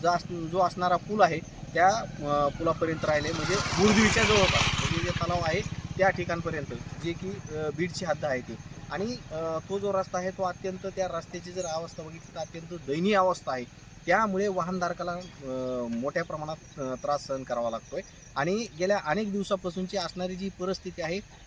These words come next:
त्या परिस्थितीकडे मात्र संबंधित विभागाचं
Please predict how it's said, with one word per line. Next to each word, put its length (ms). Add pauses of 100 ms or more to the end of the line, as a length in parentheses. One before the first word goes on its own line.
(120)
त्या 200
परिस्थितीकडे 800
मात्र 440
संबंधित 460
विभागाचं 420